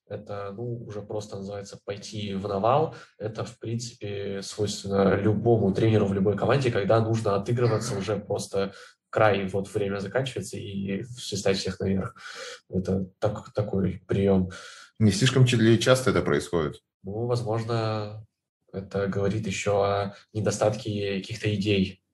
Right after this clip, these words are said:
Speaker 2: А, ну, может, э, ещё и вот как предсезонной нормальной подготовки не было, но это как вот к пандемии относится, к тому, что,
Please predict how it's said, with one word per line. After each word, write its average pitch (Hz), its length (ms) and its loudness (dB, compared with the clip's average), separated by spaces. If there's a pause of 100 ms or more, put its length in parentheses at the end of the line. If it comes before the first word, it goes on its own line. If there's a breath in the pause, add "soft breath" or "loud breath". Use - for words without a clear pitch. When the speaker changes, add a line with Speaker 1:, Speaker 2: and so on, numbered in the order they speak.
(540 soft breath)
Speaker 2:
А, 87 260 0
ну, 110 260 6
может, 101 360 4
э, 92 240 6
ещё 92 220 2
и 95 80 6
вот 85 280 0 (140)
как 90 280 -6
предсезонной 101 640 0
нормальной 101 400 2
подготовки 120 500 -2
не 107 160 0
было, 87 320 -4
но 87 380 -4
это 71 220 -14 (320)
как - 200 -2
вот 85 200 2
к - 40 -14
пандемии 98 560 6
относится, 85 720 0
к - 40 -14
тому, 85 220 0
что, - 320 -6